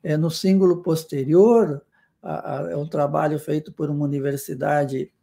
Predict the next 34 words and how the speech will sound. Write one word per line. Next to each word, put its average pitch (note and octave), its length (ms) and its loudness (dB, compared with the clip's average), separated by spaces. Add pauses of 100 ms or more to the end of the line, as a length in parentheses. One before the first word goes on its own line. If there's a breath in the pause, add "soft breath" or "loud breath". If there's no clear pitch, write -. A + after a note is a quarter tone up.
(340)
de C3+ 100 -8
Portugal, D3 760 0
né, F3+ 260 -2
que F#3+ 60 -10
mostrou D3+ 520 0
que D3 280 -6 (320 loud breath)
o D3+ 120 -8
cíngulo D3+ 420 -2
posterior, E3 960 4 (280 loud breath)
ele E3 440 4
é D#3 340 0 (300)
o - 80 -10
primeiro G3+ 500 6
afetado, F#3 840 0
vamos D3 320 -2
dizer C#3 380 -4
assim, E3 480 -2 (760 loud breath)
é, C#3+ 140 -4
ser D#3 360 -2
quase F3+ 320 6
que F#3+ 140 -2
um E3 100 0
marcador D#3 880 2
pa-, - 300 -6
para C3+ 400 -4
a C3+ 100 -6
doença, C#3+ 640 -2 (300)
mas C3 240 -6
ainda C#3+ 260 0
é C3 80 2
objeto C3 580 -4
de D3 120 -8
estudo, F#3+ 420 -6 (420 loud breath)
né? F3+ 240 0